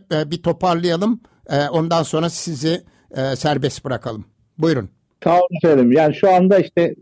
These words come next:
Speaker 2: e, buradaki çal-, yani Hatay'a bir takviye yapmamız gerekiyor. Onu yapacağız. Ondan sonra, e, yani muhtemelen bizim, yani pazartesi falan gibi biz burada, e, yani işimizi tamamlamış olacağız veya gerekli,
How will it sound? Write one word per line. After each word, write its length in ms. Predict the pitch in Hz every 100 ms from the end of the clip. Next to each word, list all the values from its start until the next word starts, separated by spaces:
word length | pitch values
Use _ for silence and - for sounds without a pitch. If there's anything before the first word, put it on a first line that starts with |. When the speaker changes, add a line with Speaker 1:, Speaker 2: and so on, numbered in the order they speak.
| -
Speaker 2:
e, 80 | 160 76 156 - 151 156
buradaki 520 | 170 165 160 170 131 -
çal-, 180 | 151 - 147
yani 240 | 104 143
Hatay'a 460 | 135 170 180 160 156
bir 100 | 156 -
takviye 300 | 151 - 170
yapmamız 440 | 147 - 120 120
gerekiyor. 400 | 123 117 113 139
Onu 120 | 170
yapacağız. 400 | 160 131 120 165 185 _ _ _ _ _
Ondan 320 | 160 170 175
sonra, 440 | 160 - 135 170 147
e, 340 | 98 143 135 139 139 _ - 123
yani 300 | 139 127 107
muhtemelen 580 | 139 151 175 156 147 139
bizim, 400 | 143 147 143 110 85 92 - 135
yani 360 | 113 95 78 - 80 -
pazartesi 540 | 147 139 139 135 - 113
falan 380 | 131 135 131
gibi 280 | 113 110 170 - _ _ _ _ -
biz 200 | 156 147
burada, 400 | 143 139 151 - -
e, 20 | 113 117 120 123 92
yani 280 | 131 117 - _ _
işimizi 380 | 139 151 139 180
tamamlamış 560 | 180 156 147 147 151 139
olacağız 400 | 113 104 143 139
veya 220 | 139 135
gerekli, 580 | 123 135 135 - 147